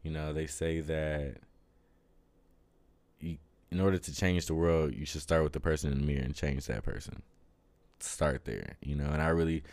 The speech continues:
took a hold of that. And like I said, took a leap of faith, quit my job, and I've been on one hell of a roller coaster since.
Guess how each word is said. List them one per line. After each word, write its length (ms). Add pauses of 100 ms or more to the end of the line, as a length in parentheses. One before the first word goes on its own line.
(160)
took 180
a 60
hold 180
of 60
that. 180
And 140
like 160
I 20
said, 240
took 140
a 20
leap 160
of 100
faith, 260
quit 180
my 80
job, 400
and 80
I've 100
been 240 (420)
on 300
one 360
hell 280
of 80
a 100
roller 280
coaster 340
since. 500